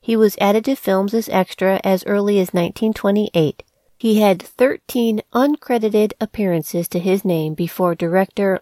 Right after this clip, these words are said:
Raoul Walsh gave Wayne his big break in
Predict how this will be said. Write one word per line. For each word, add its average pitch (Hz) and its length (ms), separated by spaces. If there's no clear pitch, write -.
Raoul 196 580
Walsh 165 500
gave 202 240
Wayne 185 300
his 180 200
big 254 320
break 165 360
in 175 300